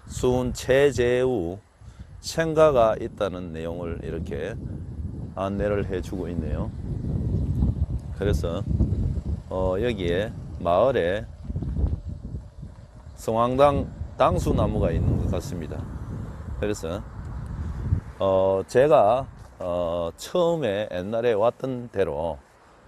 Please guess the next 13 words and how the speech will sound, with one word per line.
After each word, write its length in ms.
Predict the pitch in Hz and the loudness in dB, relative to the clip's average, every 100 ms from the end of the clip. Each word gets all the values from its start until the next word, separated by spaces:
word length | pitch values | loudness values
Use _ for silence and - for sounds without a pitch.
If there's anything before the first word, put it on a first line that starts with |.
| - - - - - | -20 -20 -20 -8 4
안내판은 600 | 120 156 156 170 156 120 | 4 6 4 2 -2 -2
저 340 | 117 110 104 | -2 0 -2
오른쪽으로 560 | 135 147 165 147 117 95 | 0 0 0 0 -2 -2
돼 140 | 123 | -4
있는데, 640 | 104 95 135 82 90 98 73 - - - - - - - - - | -4 -4 -6 -4 -2 -2 -6 -14 -20 -20 -20 -20 -20 -20 -20 -8
어, 380 | 90 90 87 85 | -2 0 0 -2
제가 480 | - 101 104 90 92 | -2 0 4 4 2
처음 360 | - 143 151 135 | 0 2 2 2
왔는데 720 | 113 117 110 82 87 90 71 - - - - - - - | 0 -2 -2 0 2 2 0 -10 -20 -20 -20 -20 -20 -6
그걸 240 | 110 120 | 0 0
한번 320 | 98 95 90 - - | 0 -6 -8 -10 -8
이렇게 560 | 90 90 - 73 78 78 - | -6 -4 -4 -2 -2 -4 -4
한번, 240 | 85 82 | -4 -6